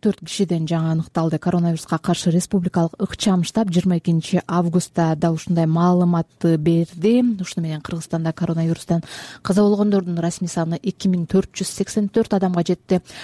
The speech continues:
Соңку бир күн ичинде вирус дагы эки жүз кырк сегиз адамдан табылды.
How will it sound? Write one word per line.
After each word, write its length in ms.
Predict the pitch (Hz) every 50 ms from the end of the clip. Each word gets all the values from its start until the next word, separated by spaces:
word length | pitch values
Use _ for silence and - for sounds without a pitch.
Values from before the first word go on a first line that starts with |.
| - - -
Соңку 320 | - - 220 202 196 -
бир 220 | 185 170 202 208 208
күн 160 | 208 196 190
ичинде 240 | - - - 190 185
вирус 240 | 170 175 180 180 -
дагы 240 | - 180 170 175 175
эки 320 | - - 180 - - 170
жүз 160 | 180 175 -
кырк 240 | - - - - -
сегиз 380 | - - - 196 185 196 196 -
адамдан 500 | - 175 165 175 175 170 170 165 165 -
табылды. 400 | 175 175 175 180 165 180 170